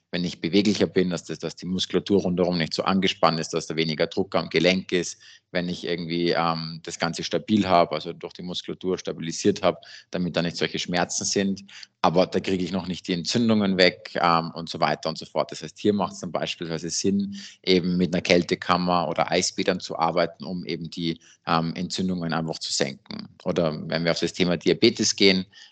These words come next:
dann natürlich, äh, also Diabetiker sind oftmals ja, ähm, schwer übergewichtig auch, muss nicht sein, aber sehr oft ist das ja der kausale Zusammenhang, ähm, durchs Übergewicht. Und natürlich wird der Person das helfen, wenn die jetzt im Training beginnt, dann wird sie hoffentlich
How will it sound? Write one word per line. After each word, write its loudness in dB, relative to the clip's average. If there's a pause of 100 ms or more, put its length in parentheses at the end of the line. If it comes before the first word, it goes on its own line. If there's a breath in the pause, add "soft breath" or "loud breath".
(140)
dann 4
natürlich, 0
äh, -6
also -10 (160)
Diabetiker 2
sind -2
oftmals -2
ja, 4
ähm, -6
schwer 2
übergewichtig -4
auch, 4
muss -2
nicht -8
sein, 0
aber -4 (260 soft breath)
sehr 0
oft -4
ist -8
das -2
ja -6
der 2
kausale -2
Zusammenhang, -4
ähm, -4
durchs -12
Übergewicht. -6 (340 loud breath)
Und -4
natürlich 4
wird 2
der 8
Person -2
das -2
helfen, 0
wenn -2
die -2
jetzt -2
im -8
Training -2
beginnt, 0
dann -4
wird -2
sie -4
hoffentlich -2